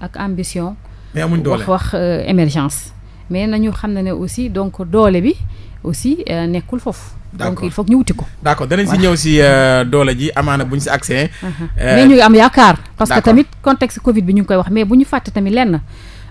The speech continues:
Speaker 1: euh, dafa tombé ak Sénégal, effectivement ni nga ko waxee, junj nga ko, ñu ngi wax ay waxu programme émergence, mais aussi ñu ngi wax aussi lenn lu am solo mooy un pays aussi qui a des ressources naturelles.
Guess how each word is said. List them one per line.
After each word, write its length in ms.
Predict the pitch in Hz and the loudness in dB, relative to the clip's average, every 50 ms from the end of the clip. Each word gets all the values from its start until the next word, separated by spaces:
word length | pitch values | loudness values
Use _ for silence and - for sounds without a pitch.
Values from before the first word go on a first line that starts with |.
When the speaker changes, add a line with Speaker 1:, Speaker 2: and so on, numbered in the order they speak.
| - 180 | -8 -4
Speaker 1:
euh, 340 | 180 180 180 175 170 165 160 | -2 -2 -2 -2 -2 -4 -4
dafa 300 | 170 165 196 - 226 226 | -4 -6 -6 -4 -4 -6
tombé 320 | - - 262 262 247 214 | -2 0 0 2 2 0
ak 100 | 208 190 | 0 -2
Sénégal, 460 | - - 196 180 170 170 160 151 147 160 - | -2 -4 -2 -2 0 0 -2 -4 -6 -8 -10
effectivement 480 | 180 - 214 196 - - 196 180 180 175 | -10 -10 -10 -8 -6 -6 -4 -4 -4 -4
ni 120 | 180 196 | -4 -4
nga 40 | 185 | -4
ko 80 | - 190 | -4 -4
waxee, 220 | 180 175 175 170 - - - 180 | -4 -6 -8 -10 -12 -12 -10 -4
junj 220 | 180 233 226 214 | 0 2 2 2
nga 140 | 196 185 180 | 2 0 -2
ko, 180 | - 240 269 294 - - - - - - - - | -4 -6 -8 -10 -12 -16 -20 -20 -20 -20 -14 -10
ñu 60 | 202 | -8
ngi 100 | 202 190 202 | -6 -4 -4
wax 140 | 202 196 190 | -4 -6 -6
ay 100 | - 190 | -6 -6
waxu 260 | 185 185 - 185 180 | -6 -6 -6 -6 -2
programme 400 | - - 185 175 185 170 175 - | -2 -2 0 -2 -2 -4 -4 -4
émergence, 560 | - 170 170 165 160 143 196 226 254 - - | -4 -4 -2 -4 -4 -4 -4 -4 -4 -4 -4
mais 140 | 214 220 233 | -4 -4 -2
aussi 240 | 226 226 220 - 240 | -2 -2 -4 -4 -4
ñu 80 | 220 240 | -4 -4
ngi 100 | 226 247 | -4 -4
wax 160 | 233 214 - | -4 -4 -6
aussi 280 | - 208 - - 226 202 | -8 -8 -6 -6 -6 -4
lenn 240 | 208 247 277 262 196 | -4 -4 -4 -4 -4
lu 80 | 180 190 | -6 -6
am 140 | - 185 185 | -6 -4 -4
solo 240 | - - 202 214 214 | -4 -4 -4 -4 -4
mooy 280 | 190 180 190 214 262 - - - - - - - - - - - - - | -4 -2 -2 -4 -4 -6 -10 -16 -20 -20 -18 -18 -18 -18 -16 -14 -6 -4
un 120 | 208 196 | -4 0
pays 260 | - 220 208 202 202 | 2 2 2 2 0
aussi 260 | - 180 - 220 214 | 0 -2 -2 -4 -4
qui 160 | - - - 190 | -4 -2 -2 0
a 240 | 175 175 190 214 - - - | 0 0 -2 -4 -8 -10 -4
des 160 | 165 175 180 | 0 2 2
ressources 340 | 175 185 - - 175 - - | 2 2 0 0 -2 0 2
naturelles. 380 | 165 160 151 - 165 160 143 | 2 2 2 0 -2 -2 -2